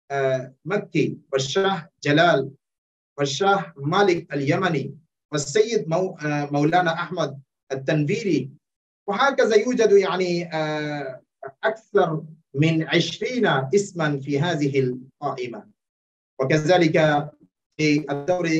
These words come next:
الثالث أيضا يوجد كثير من الدعاة، آه، مثلا الشاه نور قطب العالم،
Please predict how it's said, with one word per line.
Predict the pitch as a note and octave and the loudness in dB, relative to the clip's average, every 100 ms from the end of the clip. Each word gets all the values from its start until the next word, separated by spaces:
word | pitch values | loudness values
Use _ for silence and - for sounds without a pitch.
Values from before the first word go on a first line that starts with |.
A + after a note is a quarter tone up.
| D#3 | -2
الثالث | C#3 - G3+ F#3+ E3+ - | -6 -2 0 2 0 -4
أيضا | F3+ F3+ G3+ - _ _ - | -4 -2 -6 -8 _ _ -4
يوجد | D#3 E3 D#3 D3+ C#3+ | -2 0 -2 -2 -6
كثير | C3+ G#3+ G#3+ | -6 -6 -4
من | F3 | -4
الدعاة، | D3+ C3+ C#3 E3+ G#3+ G3+ - _ _ _ _ - | -4 -2 -2 0 0 -2 -10 _ _ _ _ -12
آه، | C#3+ C#3+ | -6 -4
مثلا | D3+ F3+ F#3+ E3+ D#3 D3+ | -2 -2 0 2 0 -2
الشاه | C#3+ - E3+ E3+ - | -6 -2 -2 -2 -6
نور | C#3+ E3+ G#3 G3+ E3+ - _ _ _ _ | -4 2 4 2 0 -12 _ _ _ _
قطب | G#3 G3+ F3 E3+ | 0 2 0 -2
العالم، | D#3+ D#3 G3 G3+ A3 | -6 -4 0 0 0